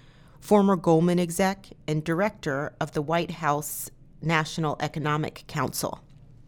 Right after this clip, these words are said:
"European banks are at mid to low single-digit Tier one capital, while the U S banks are at double-digit Tier one capital, and we are trying to compete with them.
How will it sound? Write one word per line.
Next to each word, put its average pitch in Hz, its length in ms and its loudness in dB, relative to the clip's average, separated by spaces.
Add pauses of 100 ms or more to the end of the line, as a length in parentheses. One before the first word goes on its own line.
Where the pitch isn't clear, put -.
(420)
"European 226 540 2
banks 165 480 0
are 160 120 4
at 147 160 0
mid 190 360 0
to 185 160 -4
low 165 340 0
single-digit 156 840 -4
Tier 156 240 0
one 196 260 2
capital, 147 640 -4 (640)
while 165 200 6
the 165 120 0
U 165 160 2
S 196 200 2
banks 147 420 -2
are 160 140 6
at 139 200 0
double-digit 170 720 2
Tier 151 240 0
one 139 220 0
capital, 147 680 -2 (340)
and 165 100 2
we 170 100 4
are 175 100 6
trying 220 380 -2
to 196 120 -4
compete 160 360 -4
with - 200 -4
them. 190 380 -6